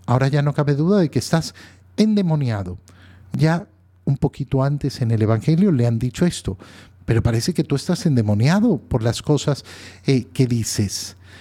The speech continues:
Eh, el Señor les ha respondido, "No, no estoy endemoniado, sino que ustedes no quieren creer verdaderamente en la palabra". ¿Por qué le dicen que a-, eh, a-, ahora sí están convencidos de que está endemoniado? Porque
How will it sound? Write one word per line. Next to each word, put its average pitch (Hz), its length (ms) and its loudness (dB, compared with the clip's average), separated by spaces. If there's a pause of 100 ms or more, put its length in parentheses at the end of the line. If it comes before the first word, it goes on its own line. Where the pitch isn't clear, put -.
(120)
Eh, 110 220 2
el 95 120 -2
Señor 113 300 0
les 143 180 0
ha 127 60 2
respondido, 127 640 0
"No, 127 220 0
no 123 160 0
estoy 160 360 0
endemoniado, 131 680 2
sino 107 260 0
que - 80 -2
ustedes 151 460 0 (340)
no 135 160 4
quieren 143 460 -2
creer 123 340 -2
verdaderamente 123 1080 2
en 113 180 2
la 98 120 2
palabra". 123 520 0 (520)
¿Por 196 180 -2
qué 262 120 -6
le 240 140 -4
dicen 202 580 -4
que 151 180 2
a-, 147 220 0
eh, 135 140 0
a-, 131 80 -2 (300)
ahora 151 280 2
sí - 180 -2
están 151 300 0
convencidos 120 1080 0
de 117 100 -4
que 117 100 -4
está - 260 -2
endemoniado? 147 800 2 (380)
Porque 160 480 0